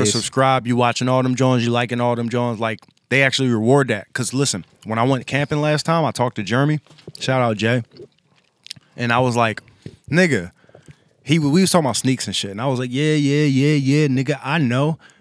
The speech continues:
Speaker 2: You had the Sean's on last time I seen you." You know what I'm talking about, right? Sean Witherspoon's?
Speaker 1: Yeah.
Speaker 2: Sean, I know, I know. Seven thirty-eight.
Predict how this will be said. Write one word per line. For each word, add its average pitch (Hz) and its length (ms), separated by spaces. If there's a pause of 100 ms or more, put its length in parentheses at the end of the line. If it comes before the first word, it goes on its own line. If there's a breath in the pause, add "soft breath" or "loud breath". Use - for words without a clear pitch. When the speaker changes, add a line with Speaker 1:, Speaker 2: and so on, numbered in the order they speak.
Speaker 2:
You 180 140
had 127 240
the 135 60
Sean's 196 500
on 131 200
last 113 280
time 113 160
I 104 80
seen 104 340
you." 82 200 (320)
You 123 120
know 110 60
what 98 60
I'm 87 80
talking 85 180
about, 87 120
right? 85 160 (300)
Sean 110 320
Witherspoon's? 117 600
Speaker 1:
Yeah. 104 400
Speaker 2:
Sean, 120 280
I 110 100
know, 87 120
I 82 120
know. 82 160
Seven 95 240
thirty-eight. 87 360